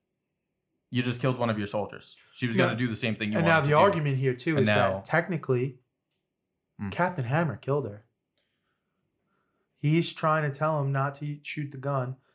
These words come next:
Speaker 2: because if you pick up on it, when he has the gun,
Speaker 1: Mm-hmm.
Speaker 2: after he gets blasted, punched off of him,
Speaker 1: Yeah.
Speaker 2: the gun hits the ground and it, like, short circuits. You can see the, the lights short out
Speaker 1: Mm-hmm.
Speaker 2: and it makes a sound. And then he's pointing the gun at him and he says, "Oh, is this one gonna work this time?" And he's trying to tell him, "No, don't do it."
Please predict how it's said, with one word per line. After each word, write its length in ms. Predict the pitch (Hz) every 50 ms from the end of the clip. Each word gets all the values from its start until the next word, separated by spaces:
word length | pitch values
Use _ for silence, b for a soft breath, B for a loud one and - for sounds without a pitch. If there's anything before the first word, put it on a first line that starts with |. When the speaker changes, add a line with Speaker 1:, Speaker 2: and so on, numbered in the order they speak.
| _ _ -
Speaker 2:
because 280 | 156 - - 147 135
if 100 | 147 135
you 80 | 147 143
pick 240 | - 185 180 180 185
up 160 | 170 175 165
on 120 | 156 151
it, 60 | 147
when 140 | 147 143 139
he 140 | 131 165 170
has 260 | 170 170 170 156 -
the 80 | - 139
gun, 280 | 135 160 160 156 -
Speaker 1:
Mm-hmm. 80 | - 143
Speaker 2:
after 220 | 147 - 202 170 151
he 140 | 143 156 143
gets 180 | 147 139 135
blasted, 680 | - _ 135 139 143 143 139 139 - - 143 135 127 - _ _
punched 360 | - - 139 143 139 - -
off 240 | 139 127 131 131 -
of 120 | 160 156 160
him, 260 | 170 175 185 190 - _ _
Speaker 1:
Yeah. 240 | - 101 90 67 - - _ _ _ _ _
Speaker 2:
the 80 | - 127
gun 260 | - 139 143 151 147
hits 180 | 156 147 -
the 100 | - - 131
ground 500 | 131 139 143 147 139 131 127 127 127 - -
and 120 | 151 131 123
it, 180 | 117 120 - _ _ _ _ -
like, 280 | 147 127 117 120 - - _ _ _
short 360 | - - - 165 156 143 135 -
circuits. 460 | - 170 156 139 - 113 113 - -
You 60 | 127
can 140 | - 127 127
see 340 | 120 - - 147 139 135 123
the, 240 | 110 117 113 117 - _ _ _ _ _ _
the 80 | - 120
lights 300 | 113 127 135 139 139 139
short 340 | - - - 127 113 113 110
out 300 | 107 110 113 127 - - _ _ -
Speaker 1:
Mm-hmm. 160 | 113 107 104
Speaker 2:
and 80 | 104 127
it 60 | -
makes 280 | 127 135 135 131 - -
a 40 | 113
sound. 500 | - - - 160 147 127 110 110 113 - - _ _ _ _ -
And 120 | 139 135
then 60 | 139 135
he's 120 | 131 131
pointing 260 | - - 160 151 147 139
the 60 | 135
gun 200 | 135 156 165 170
at 60 | 151
him 60 | 135
and 80 | 131 131
he 40 | 131
says, 200 | 131 - 135 131
"Oh, 160 | 165 170 160 139
is 100 | 135 135
this 180 | 160 147 - -
one 140 | 165 160
gonna 180 | 156 151 147 139
work 260 | 135 151 165 165 -
this 180 | - 175 175 -
time?" 340 | - 185 180 180 180 175 160
And 160 | 135 131 127
he's 200 | - - 156 139
trying 260 | - - 160 151 147
to 60 | 139 135
tell 200 | 156 147 143 139
him, 100 | 135 139
"No, 180 | 143 143 139
don't 220 | 139 135 127 123 -
do 160 | 165 170 156
it." 240 | 143 143 139 139